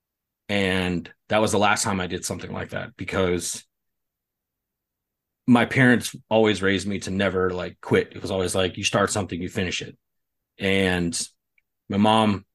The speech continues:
and my dad worked their asses off to get me there. And it's up to you at that point, you know? And I, and I understand that perspective now that I have kids of my own. It's like, you watch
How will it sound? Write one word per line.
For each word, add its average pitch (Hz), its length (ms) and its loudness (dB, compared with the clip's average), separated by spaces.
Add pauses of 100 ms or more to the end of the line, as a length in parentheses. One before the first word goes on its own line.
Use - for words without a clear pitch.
(260)
and 110 120 0
my 104 80 2
dad 98 280 0
worked 98 180 -4
their 95 100 -6
asses 92 300 -4
off 85 160 -8
to 87 60 -10
get 87 160 -2
me 82 100 -4
there. 87 260 -6 (880)
And 95 520 0 (960)
it's 139 120 2
up 160 140 4
to 123 80 6
you 123 140 8
at - 100 0
that 98 200 2
point, 92 240 -10 (600)
you 104 120 0
know? 98 360 2 (380)
And 110 140 0
I, 107 80 2
and 113 160 0
I 127 140 6
understand 110 520 2
that 113 200 0 (220)
perspective 104 500 -2
now 98 200 0
that 95 80 0
I 98 80 2
have 98 140 -2
kids 104 180 -4
of 98 60 -4
my 92 140 -4
own. 101 180 0
It's 101 140 -6
like, 92 140 -2
you 95 140 -6
watch 92 340 0